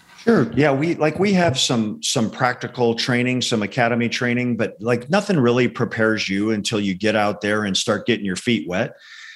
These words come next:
Um, and so, you know, I bought guns, everything from pea shooters to rocket launchers. I bought bombs, everything from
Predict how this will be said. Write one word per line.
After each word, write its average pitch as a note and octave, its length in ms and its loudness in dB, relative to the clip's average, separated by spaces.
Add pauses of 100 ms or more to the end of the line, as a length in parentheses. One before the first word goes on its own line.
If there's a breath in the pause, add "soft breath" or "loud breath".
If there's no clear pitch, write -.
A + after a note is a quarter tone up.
(240 loud breath)
Um, G#2+ 500 0 (380 loud breath)
and A2+ 240 4
so, A2+ 560 2 (280 loud breath)
you B2+ 60 0
know, C3 140 2
I C#3+ 260 -2 (540)
bought A2 460 0
guns, A2+ 480 0
everything B2 580 0
from F#2 380 -4
pea D3 220 2
shooters C#3 580 2
to - 160 0
rocket A#2+ 420 -2
launchers. - 540 -8 (340 soft breath)
I G#2+ 140 4
bought A2+ 340 2
bombs, A#2+ 540 0
everything A#2+ 480 -2
from G2+ 380 -4